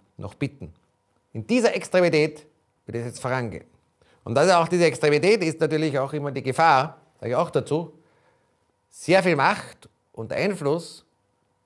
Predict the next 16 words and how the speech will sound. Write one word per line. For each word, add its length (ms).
und 80
konzentri-, 420
und 120
Vermögen 340
konzentriert 360
auf 200
ein 160
ganz, 380
ganz 220
wenige 220
Leute, 440
führt 160
auch 100
oft 220
zum 140
Missbrauch. 680